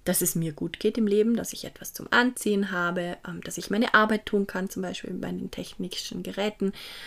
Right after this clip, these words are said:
ähm, und so weiter. Aber alles, was mit meinen Sinnen zu tun hat, hat nichts mit Einkaufen zu tun. Meine Sinne werden dann am nachhaltigsten, am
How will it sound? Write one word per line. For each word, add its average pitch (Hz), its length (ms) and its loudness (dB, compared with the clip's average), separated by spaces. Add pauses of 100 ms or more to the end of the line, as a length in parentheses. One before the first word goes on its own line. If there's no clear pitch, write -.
(340)
ähm, 185 460 0 (720)
und 170 180 0
so 175 120 -2
weiter. 175 480 0 (460)
Aber 185 420 4 (960)
alles, 208 340 6
was 185 140 0
mit 175 160 -4
meinen 165 320 -2
Sinnen 269 760 6
zu - 160 -4
tun 151 420 -2
hat, 147 240 -2
hat - 180 -6
nichts - 400 0
mit 165 200 -4
Einkaufen - 680 -2
zu - 140 -6
tun. - 380 -10 (640)
Meine 175 260 -2
Sinne 220 760 6 (760)
werden 165 420 0
dann 208 600 4
am 170 380 -4
nachhaltigsten, 185 1120 -2
am 170 140 -4